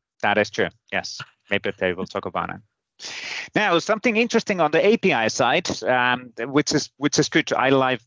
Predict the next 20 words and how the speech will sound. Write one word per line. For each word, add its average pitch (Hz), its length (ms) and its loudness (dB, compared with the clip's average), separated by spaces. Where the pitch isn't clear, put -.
I 131 260 2
I 131 80 4
really 135 540 2
like 123 360 2
the 110 80 -8
fact - 300 -4
that 110 140 -2
we're 107 100 2
cleaning 101 320 0
up 98 180 0
our, 98 380 0
uh, 95 360 0
our, 107 440 0
let's 104 200 -6
say, 98 280 0
<laughs> - 240 -6
old 139 260 -2
stuff - 360 -4
as - 200 -4
well. 135 280 2